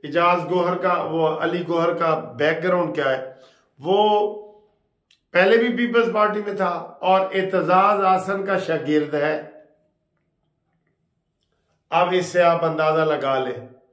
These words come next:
कि वो क्या चीज है, ठीक है ना? तो अब भी इमरान खान ने किया है, ये मैं समझता हूं कि वो शाह महमूद कुरैशी को कर सकता था। और हमारे पास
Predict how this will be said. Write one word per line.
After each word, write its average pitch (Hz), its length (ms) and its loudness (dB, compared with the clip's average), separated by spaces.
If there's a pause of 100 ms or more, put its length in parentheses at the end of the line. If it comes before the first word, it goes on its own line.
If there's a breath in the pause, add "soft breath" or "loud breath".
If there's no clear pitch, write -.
(440)
कि 156 320 2
वो 156 280 0
क्या 147 220 4
चीज 135 380 -6
है, 110 440 -10 (360)
ठीक 156 220 -2
है 202 100 4
ना? 156 80 -2 (680 soft breath)
तो 196 60 0 (280)
अब 247 280 0
भी 226 140 -4
इमरान 190 480 2
खान 156 280 -2
ने 147 100 -2
किया 135 300 -4
है, 156 320 -2
ये 156 120 -4
मैं 156 260 -2
समझता 139 420 -6
हूं 156 200 -2 (460 loud breath)
कि 165 60 -4
वो 170 180 0
शाह 170 240 2
महमूद 180 400 0
कुरैशी 180 340 0
को 180 140 -2
कर 196 200 2
सकता 160 440 -6
था। 127 120 -8
और 151 260 -2
हमारे 156 480 0
पास 160 520 -6